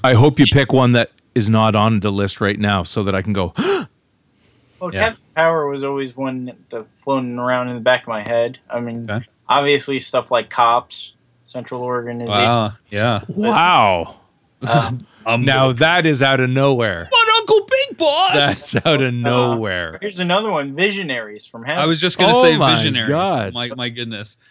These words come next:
Speaker 3: And I guess along the same lines, G I Joe, right?
Speaker 2: Huh?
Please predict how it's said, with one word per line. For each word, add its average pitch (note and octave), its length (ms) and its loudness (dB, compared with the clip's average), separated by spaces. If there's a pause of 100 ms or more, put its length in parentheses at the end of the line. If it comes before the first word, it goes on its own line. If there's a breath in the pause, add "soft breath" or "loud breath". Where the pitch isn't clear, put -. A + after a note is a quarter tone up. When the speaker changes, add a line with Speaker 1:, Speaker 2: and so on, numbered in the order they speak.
(180)
Speaker 3:
And D3 80 -6
I D3+ 60 0
guess E3+ 220 -2
along D#3 260 -2
the C#3+ 60 -6
same C3+ 260 -8
lines, B2 300 -6
G B2 200 -6
I A#2 100 -4
Joe, A2 380 -8 (180)
right? G#2 360 -8 (120)
Speaker 2:
Huh? B2+ 120 -16